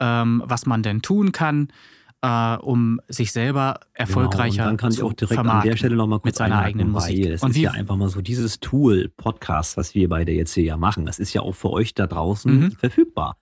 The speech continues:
Speaker 2: Ihr
Speaker 1: Ja.
Speaker 2: könnt uns ja quasi benutzen, missbrauchen, wie auch immer, für eure, für eure Vorstellung, für euer Interviewteil,
Speaker 1: Korrekt.
Speaker 2: für eure Songvorstellung, wie auch immer. Äh,
Speaker 1: Genau.
Speaker 2: ihr könnt ihr ja sagen, „Okay, ich möchte diesen Schritt
Speaker 1: Ja.
Speaker 2: gehen, ich möchte da einfach mal kurz mich vorstellen, bekannter werden.“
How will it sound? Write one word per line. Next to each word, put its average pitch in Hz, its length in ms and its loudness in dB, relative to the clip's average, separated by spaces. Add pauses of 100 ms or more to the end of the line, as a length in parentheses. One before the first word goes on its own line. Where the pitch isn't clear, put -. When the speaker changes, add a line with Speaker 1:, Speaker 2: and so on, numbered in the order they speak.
(320)
Speaker 2:
Ihr 135 100 4
Speaker 1:
Ja. 131 60 4
Speaker 2:
könnt 180 280 2
uns 185 300 6
ja 175 120 4
quasi 147 600 2
benutzen, 143 520 4
missbrauchen, 123 640 2
wie 110 100 4
auch 107 100 0
immer, 113 260 2
für 110 260 -4
eure, 139 380 2
für - 80 -10
eure 135 260 0
Vorstellung, 117 480 0
für - 140 -6
euer 113 260 0
Interviewteil, 127 460 0
Speaker 1:
Korrekt. 120 300 2
Speaker 2:
für 110 120 -4
eure 107 200 0
Songvorstellung, 120 680 0
wie 123 140 -2
auch - 120 -4
immer. 107 300 0 (480)
Äh, 110 180 4
Speaker 1:
Genau. 117 300 2
Speaker 2:
ihr - 160 -8
könnt 139 240 2
ihr 165 60 6
ja 127 400 2
sagen, 107 440 -2
„Okay, 120 200 0
ich 107 200 2
möchte 147 340 2
diesen 123 260 -2
Schritt - 160 -2
Speaker 1:
Ja. 110 60 -2
Speaker 2:
gehen, 117 360 2
ich - 160 -6
möchte 107 260 0
da 117 100 2
einfach - 220 -2
mal 104 240 0
kurz - 320 -2 (560)
mich 110 220 2
vorstellen, 143 520 0
bekannter 113 440 -2
werden.“ 151 320 2